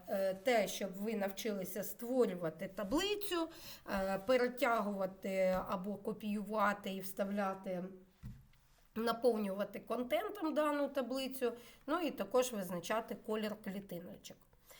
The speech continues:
Наступний фрагмент, це нам потрібно,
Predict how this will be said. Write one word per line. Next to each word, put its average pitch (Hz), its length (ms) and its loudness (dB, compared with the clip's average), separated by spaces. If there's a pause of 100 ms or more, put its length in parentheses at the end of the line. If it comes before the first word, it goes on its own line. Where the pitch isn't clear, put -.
(840)
Наступний 220 840 2
фрагмент, 302 720 4
це 320 280 2
нам 269 240 2
потрібно, 240 800 2